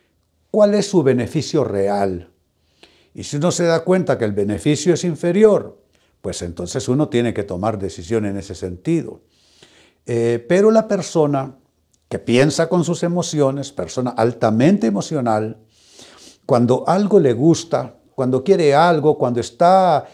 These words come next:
entusiasmado con una idea, un proyecto, incluso con una relación,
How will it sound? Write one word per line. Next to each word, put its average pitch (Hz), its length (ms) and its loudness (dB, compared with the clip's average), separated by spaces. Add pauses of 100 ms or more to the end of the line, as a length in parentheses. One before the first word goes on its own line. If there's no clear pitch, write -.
(120)
entusiasmado 131 920 -2
con 143 160 -2
una 143 200 0
idea, 143 340 2
un 160 100 0
proyecto, 156 540 2
incluso 113 440 0
con 101 180 -2
una 190 180 6
relación, 113 880 0